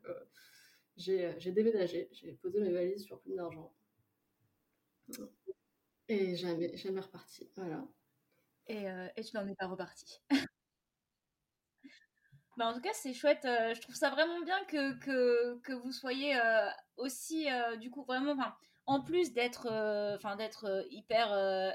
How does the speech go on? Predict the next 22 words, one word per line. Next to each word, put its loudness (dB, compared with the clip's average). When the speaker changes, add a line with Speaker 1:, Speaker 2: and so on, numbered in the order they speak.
Speaker 2:
hyper 10
impliqué 2
dans 2
Plume 0
d'Argent, 4
parce -4
qu'évidemment, 0
euh, 4
il -10
y -2
a 2
quand -6
même, -8
enfin, -8
c'est -16
quand 0
même -6
des, -4
des -6
responsabilités -6
de, -2
de, -6